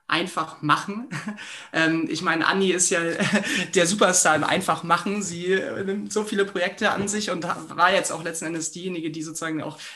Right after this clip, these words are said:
äh, dieses neue, tolle Projekt, äh, sozusagen zwischen Scoobies und Aquarium mit angestoßen hat. Und ich glaube, dass, dass, das trifft sich auch sehr gut mit deinem zweiten Punkt, weil nur durchs Machen bekommt man Feedback. Ja? Und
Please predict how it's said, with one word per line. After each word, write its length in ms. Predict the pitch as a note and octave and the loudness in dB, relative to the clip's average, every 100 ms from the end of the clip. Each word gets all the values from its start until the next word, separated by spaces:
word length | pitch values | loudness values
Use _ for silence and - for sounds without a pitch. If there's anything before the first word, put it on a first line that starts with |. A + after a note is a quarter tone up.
| - | 0
äh, 240 | D#3+ D#3 | 2 2
dieses 320 | D3+ E3 D3+ | 0 -6 -4
neue, 260 | F3 F3+ E3+ | 0 2 2
tolle 280 | E3+ F#3 E3 | 0 -2 -2
Projekt, 460 | E3+ D#3+ E3 - | -2 -4 -4 -6
äh, 160 | - D#3+ | -4 -4
sozusagen 400 | D3+ D3 D#3 D3+ | -4 -4 -2 -2
zwischen 420 | D3+ D#3 E3 D3+ | -4 -6 -2 -2
Scoobies 380 | D3 - F#3+ D#3+ | -4 -6 -6 -6
und 100 | D#3+ | -6
Aquarium 480 | D3 - F3+ G3 D3+ | -8 0 0 2 0
mit 140 | D3 | 0
angestoßen 680 | B2+ D3 D3 - C#3 - C#3+ | 0 0 -2 -4 -6 -6 -4
hat. 220 | D#3 D#3 | -4 -4
Und 60 | D#3 | -8
ich 120 | C#3+ | -4
glaube, 320 | D#3 E3+ F3+ E3+ - - | -2 0 -2 -4 -12 -6
dass, 320 | E3+ D#3 - | 0 2 0
dass, 380 | - D#3+ - - | 0 0 0 -2
das 260 | - D3+ - | -2 -2 -2
trifft 240 | - G#3+ | -2 -4
sich 160 | G3+ F3+ | -4 -4
auch 80 | E3+ | -2
sehr 160 | F3 | -2
gut 160 | D#3+ F#3+ | -4 -6
mit 140 | D#3 | -2
deinem 180 | D3+ F#3 | 2 2
zweiten 460 | F#3+ D3+ C#3 D3 C3 | 0 -2 -2 -4 -6
Punkt, 320 | C#3+ C#3+ C#3+ | -4 -4 -2
weil 260 | C#3+ D3 G3 - | 0 0 -2 -10
nur 240 | E3 G3+ | -2 0
durchs 240 | G#3+ F#3 - | 2 2 2
Machen 460 | D#3+ F3 A#3+ G#3+ | 2 2 2 -2
bekommt 340 | F3 D#3+ A3 C#4 | -4 -2 2 2
man 160 | - | 2
Feedback. 640 | C#3 - C#3 - G#2+ - - | 0 -2 -6 -6 -8 -8 -10
Ja? 320 | C#3 C#3+ F#3+ | 0 2 2
Und 240 | D3+ D#3 | 0 -4